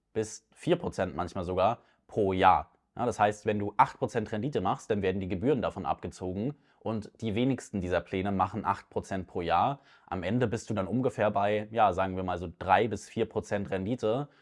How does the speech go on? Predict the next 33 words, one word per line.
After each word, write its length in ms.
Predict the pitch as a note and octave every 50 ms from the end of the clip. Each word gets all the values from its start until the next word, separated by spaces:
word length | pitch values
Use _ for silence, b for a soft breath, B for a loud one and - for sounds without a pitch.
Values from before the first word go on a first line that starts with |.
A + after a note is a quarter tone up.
| b b b
Und 100 | - A2
wenn 120 | G#2 A2 A2+
du 60 | A2
mal 140 | G#2 G#2 F#2
auf 140 | F2+ F2+
den 120 | - G#2+ F2
Inflationscounter 960 | F#2+ G2+ F#2+ - G2+ F#2+ - - C3+ C#3+ D3 - - - F#2 E2+ E2 F2 E2
geguckt 360 | E2 E2 - - F#2 - -
hast, 220 | A2 G#2+ - -
dann 100 | G2 F2+
siehst 220 | E2+ G2+ G#2 G#2 -
du, 200 | A#2+ A#2 A#2 A2 b b b b b
das 180 | - G2+ G2 -
gleicht 360 | - A2 G2 G#2+ G#2+ - -
vielleicht 340 | - A#2 G#2 F#2+ F#2 - -
jetzt 360 | G#2 G2 A#2+ C3+ - - -
gerade 380 | - F#2 F2 F#2+ G2+ A2+ C3 C3
mal 240 | A2 G2 G#2+ G#2+
so 120 | G#2 G#2 A#2
ein 200 | - G2 G#2 F#2+
bisschen 380 | D#3 D#3+ E3 - - C3+ B2+
die 100 | A#2 A2
Inflation 520 | G2 G2+ G2 - G2+ - - G#2+ G#2+ G#2+ D#2
aus. 160 | C2+ C#2 -
Das 140 | - - -
heißt, 140 | G2 F2+ -
du 40 |
verlierst 500 | F#2+ - A2 F#2+ F#2+ G#2+ A#2 A#2+ - -
reell 300 | - F#3+ G2 F#2+ F#2+ G#2
gerade 320 | G2 - D2+ F2+ F#2 G2 F#2+
mal 180 | F#2 E2+ E2+
kein 200 | E2+ - F2+ F2+
Geld. 280 | F2 E2+ E2 D#2 - -